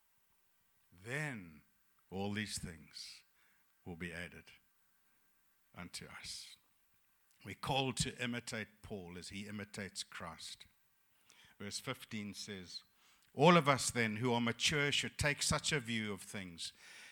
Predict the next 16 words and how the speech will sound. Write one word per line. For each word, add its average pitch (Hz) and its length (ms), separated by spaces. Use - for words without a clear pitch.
And 113 180
if 160 220
on 151 180
some 170 280
point 156 420
you 127 60
think 143 280
differently, 107 800
that 107 320
too 123 280
God 101 440
will 101 160
make 101 300
clear 101 360
to - 220
you. 85 360